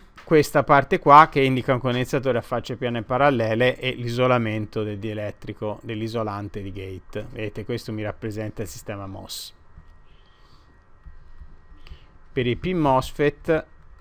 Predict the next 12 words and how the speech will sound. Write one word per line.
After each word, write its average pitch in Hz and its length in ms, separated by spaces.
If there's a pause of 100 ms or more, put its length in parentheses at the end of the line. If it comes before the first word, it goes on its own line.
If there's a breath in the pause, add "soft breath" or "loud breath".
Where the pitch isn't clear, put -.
(880)
si - 420 (340)
in-, 131 200 (140)
trova 131 400
tipicamente 123 880
una 120 240
descrizione 117 560
di 98 60
questo 120 320
tipo. 131 460 (380 soft breath)
Spesso 170 380
quando 139 260
si 123 300